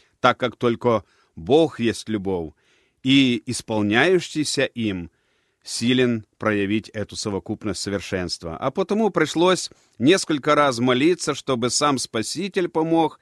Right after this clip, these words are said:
разрешить эту задачу, даровав необходимую силу. На следующий день,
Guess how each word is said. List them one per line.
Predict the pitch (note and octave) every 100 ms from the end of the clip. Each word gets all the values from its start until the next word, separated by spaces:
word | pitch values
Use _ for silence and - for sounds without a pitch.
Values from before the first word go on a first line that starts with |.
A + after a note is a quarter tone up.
| _ _ _
разрешить | G#2 B2 A2+ B2 - D#3 D3
эту | B2 C3
задачу, | A#2 A2+ A#2+ A#2 - G#2+ G2+ _ _ _
даровав | E2 A#2 B2+ A#2+ A#2 A#2 G2+ -
необходимую | G2+ F#2+ - G2+ G2+ A2+ G#2+ G#2
силу. | G2+ - A2 F#2 E2 D2+ _ _ _ _ _ _ _ _ _ _ _ _ _ _ _ _ _ _ _ _
На | C3 D#3
следующий | G#3+ A#3 G3 C3 G#2+ - F2+
день, | F2 A#2 C#3 C#3 B2+